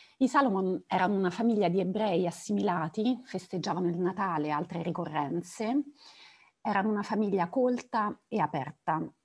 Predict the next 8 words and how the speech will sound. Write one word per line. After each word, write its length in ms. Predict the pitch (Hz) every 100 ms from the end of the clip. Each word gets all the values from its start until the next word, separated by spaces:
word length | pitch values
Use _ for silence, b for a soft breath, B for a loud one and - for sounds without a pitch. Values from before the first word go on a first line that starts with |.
| _ _ _ -
Quando 240 | 277 277 247
Charlotte 920 | - 202 226 220 220 - 180 170 -
ha 340 | 196 180 165 160 160 - _ _ _ _ _ _ B B B _
poco 260 | 214 208 180
meno 520 | 202 208 190 185 _ _ _
di 400 | 175 170 190 - _ _ _ _ _ _ _
nove 480 | - 190 190 170 165
anni, 720 | 156 160 175 202 254 277 -